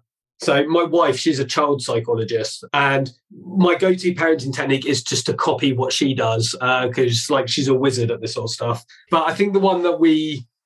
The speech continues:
talk about the most is one of the studies looks at, um, the power of expectations.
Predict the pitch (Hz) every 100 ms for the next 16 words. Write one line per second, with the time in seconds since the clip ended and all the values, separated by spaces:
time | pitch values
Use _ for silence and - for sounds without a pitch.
0 | _ - 170 160 156 143 143 147 143 131
1 | 120 - - 131 135 123 165 170 160 165
2 | 151 139 120 139 139 123 135 131 - -
3 | 127 127 127 131 123 120 _ _ _ _
4 | _ _ - - - - - - _ _
5 | _ _ _ - 160 - 185 160 156 165
6 | - 143 - 151 151 175 220 226 -